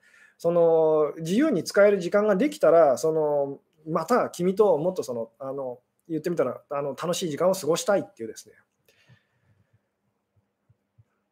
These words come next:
なので嫌いになった、その贅沢品を本当にこう手放す時の、その、なんでしょう、質、質屋さんにこう持ってく時の気持ちっていうのはリアルに思い描いてみてくださいと。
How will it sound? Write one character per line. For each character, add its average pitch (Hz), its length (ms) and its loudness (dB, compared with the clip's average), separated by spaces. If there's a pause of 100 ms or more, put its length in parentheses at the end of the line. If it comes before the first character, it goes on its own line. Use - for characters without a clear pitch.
な 202 80 2
の 170 80 0
で - 100 -2
嫌 277 180 4
い 302 60 -2
に 302 120 -2
な 277 100 4
っ 285 160 -8
た、 143 220 2
そ 190 100 0
の 175 60 -2
贅 202 200 6
沢 285 180 0
品 277 140 -4
を 277 60 0
本 202 140 -2
当 196 100 -2
に 196 80 -2
こ 170 80 0
う 143 60 2
手 170 80 -2
放 247 200 4
す - 120 -8
時 127 160 -4
の、 123 260 -6
そ 135 120 -10
の、 127 200 -8
な 160 140 -4
ん - 20 -8
で 135 60 -10
し - 40 -10
ょ 113 40 -10
う、 110 40 -10
質、 262 300 -6
質 185 240 -4
屋 247 80 4
さ 170 80 -2
ん 135 60 -6
に 120 40 -8
こ - 80 -8
う 123 40 -6
持 131 80 -6
っ 147 100 -8
て 320 100 -4
く 254 100 -6
時 147 160 0
の 113 60 -8
気 165 120 -6
持 208 120 4
ち 226 100 -6
っ 214 40 -6
て 170 80 -6
い - 20 -2
う - 20 -6
の - 20 -
は 131 60 -6
リ 262 140 0
ア 226 80 -4
ル 226 80 2
に 190 80 2
思 156 200 0
い - 20 4
描 226 140 2
い - 20 -2
て 170 80 -8
み 147 80 -6
て 147 80 -8
く 123 60 -4
だ - 80 -10
さ 127 160 -8
い - 40 -14
と。 - 80 -20